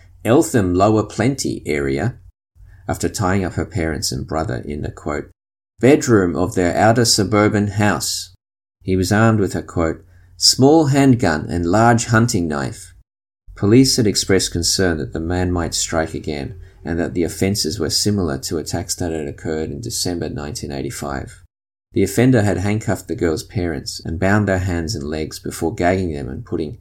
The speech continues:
quote, "surgical tape over their eyes." He had then taken the girl and her six-year-old brother into the parents' bedroom, where he bound and gagged the boy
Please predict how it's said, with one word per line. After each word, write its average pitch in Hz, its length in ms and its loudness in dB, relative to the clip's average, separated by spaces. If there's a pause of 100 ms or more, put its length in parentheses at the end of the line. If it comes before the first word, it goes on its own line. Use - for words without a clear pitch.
quote, 80 360 -4 (280)
"surgical 131 600 4
tape 117 440 0
over 104 260 4
their 92 260 2
eyes." 87 520 0 (1300)
He - 120 -2
had 90 140 0
then 120 200 4
taken 107 380 0
the 90 80 -2
girl 85 340 0
and 78 140 -6
her 92 120 -4
six-year-old 92 600 -2
brother 80 280 -2
into 90 280 -6
the 85 100 -6
parents' 85 400 -6
bedroom, 78 520 -6 (280)
where 87 120 -4
he 85 140 -4
bound 95 340 0
and 90 140 -4
gagged 80 260 -4
the 67 60 -8
boy 78 440 -4